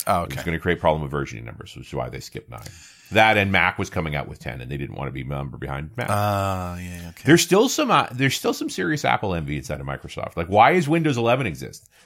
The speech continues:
Speaker 2: Windows ten was supposed to be the last version of Windows.
Speaker 1: Right.
Speaker 2: Well, Mac decided to make a Mac O S eleven.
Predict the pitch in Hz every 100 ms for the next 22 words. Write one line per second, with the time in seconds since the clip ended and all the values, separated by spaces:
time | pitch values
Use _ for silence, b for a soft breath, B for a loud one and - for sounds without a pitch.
0 | b b 107 127 - 151 139 - 120 131
1 | 123 113 - 131 113 107 117 175 - 98
2 | - _ _ - 101 104 - - 101 85
3 | 71 71 80 95 165 - - 90 85 78
4 | 78 76 73 71 - 82 76 - 80 78
5 | 76 - 76 - 92